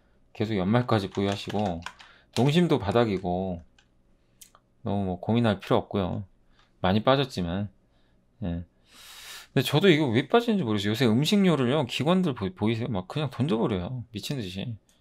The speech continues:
실적 좋다고 하는데도. 아, 분명히 좋거든요. 계속 팔아요. 저거 끝나야 가겠죠. 근데 결국 저는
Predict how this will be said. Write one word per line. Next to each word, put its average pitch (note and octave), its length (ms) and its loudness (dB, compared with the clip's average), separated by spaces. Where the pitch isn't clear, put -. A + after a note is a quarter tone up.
실적 - 280 -4
좋다고 A#2 400 -4
하는데도. G#2+ 520 -4
아, C#3 180 -2
분명히 G3+ 280 4
좋거든요. G#2 480 -4
계속 - 320 -2
팔아요. G#2 360 -8
저거 D#3 240 2
끝나야 G#3 320 2
가겠죠. F#2 380 -6
근데 C#3 260 0
결국 D#3+ 260 4
저는 C#3 400 4